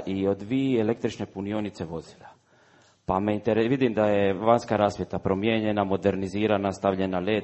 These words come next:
sve super. Interesira me šta je s tim punionicama za električne vozila, jer koliko se sjeća, one su bili uključeni i u kredit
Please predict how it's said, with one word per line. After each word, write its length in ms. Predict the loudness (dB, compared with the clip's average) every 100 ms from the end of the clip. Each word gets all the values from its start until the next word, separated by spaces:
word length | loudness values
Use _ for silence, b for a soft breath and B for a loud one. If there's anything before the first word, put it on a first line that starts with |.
| -6 -6
sve 120 | -6
super. 440 | -4 -2 -2 -2 B B B
Interesira 680 | -4 0 0 0 0 2 2
me 120 | 2 -2 B B B
šta 220 | -2 2
je 100 | 2
s 160 | 0 -2
tim 240 | 0 -2 -2
punionicama 800 | -2 2 2 2 0 -2 -2 -2
za 120 | 0
električne 480 | 0 0 -4 -4 -2
vozila, 380 | 2 2 2 0
jer 120 | 0
koliko 260 | 0 0 -2
se 140 | -4
sjeća, 300 | -4 -4 -2
one 140 | -4 -4
su 140 | -6
bili 200 | -4 -4
uključeni 540 | -4 -6 -4 -6 -6 b b b b b
i 140 | 6 6
u 80 |
kredit 600 | 6 2 2 0 -2 -18